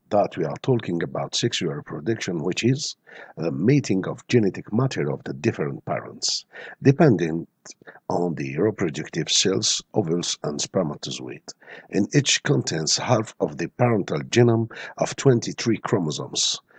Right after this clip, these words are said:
Such reproduction is the basic of evolution and genetic variation. Sexual reproduction is necessary for the survival of all species,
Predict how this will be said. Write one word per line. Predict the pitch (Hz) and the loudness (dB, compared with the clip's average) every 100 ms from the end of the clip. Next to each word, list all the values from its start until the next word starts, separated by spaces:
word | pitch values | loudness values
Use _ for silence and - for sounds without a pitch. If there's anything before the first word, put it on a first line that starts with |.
| - _ | -20 _
Such | - - 156 139 - | 2 6 6 6 0
reproduction | 170 - 92 - 127 - 107 104 98 - _ | -2 -2 -4 0 0 2 0 -2 -6 -12 _
is | - 85 | -2 0
the | 82 | 0
basic | - 101 87 - - - - - - | 0 0 0 -2 -6 -14 -20 -18 -6
of | 73 - | -6 -4
evolution | 85 85 92 82 76 | -6 -2 0 0 -2
and | 73 71 | -4 -2
genetic | 104 104 87 85 | 2 2 2 -4
variation. | - 73 73 71 - - - _ _ - - - | -4 -2 -2 -4 -4 -6 -12 _ _ -16 -12 2
Sexual | - 160 - 101 92 | 4 4 4 6 4
reproduction | 82 - 87 127 - 104 90 | 2 -4 0 2 2 0 -2
is | - - | -2 2
necessary | 143 139 117 95 87 | 2 2 2 2 0
for | - 78 | 0 -2
the | 78 | 0
survival | - 117 98 82 87 | 4 4 4 0 -2
of | - - | -4 0
all | 120 113 | 4 4
species, | 127 - 117 101 - - - | 2 -2 -2 -2 -2 -4 -6